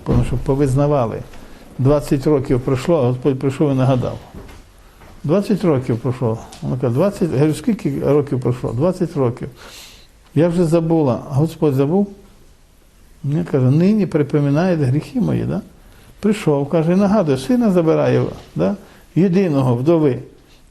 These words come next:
Каже, "Що ж ти, Господи, ти ж мені його дав. Що ж ти забираєш? <clears throat> Ти згадуєш гріхи моєї юності?" Добрий день.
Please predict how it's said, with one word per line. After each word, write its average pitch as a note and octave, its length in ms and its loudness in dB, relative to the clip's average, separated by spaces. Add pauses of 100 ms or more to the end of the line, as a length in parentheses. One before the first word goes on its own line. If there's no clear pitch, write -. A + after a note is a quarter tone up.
Каже, C#3+ 400 2
"Що G#3+ 140 2
ж G#3 140 -6
ти, D#3 100 2
Господи, C#3+ 520 0
ти F3 60 -2
ж - 100 -6
мені F3+ 180 4
його E3+ 180 2
дав. B2 260 0 (280)
Що F#3 100 0
ж - 100 -4
ти C#3+ 100 0
забираєш? C#3 540 2 (320)
<clears throat> - 360 -14
Ти D3+ 100 2
згадуєш D3+ 540 2 (300)
гріхи D3+ 340 2
моєї D3+ 260 2
юності?" F#3+ 520 -2 (1300)
Добрий F#3+ 360 -2
день. F#3 220 -2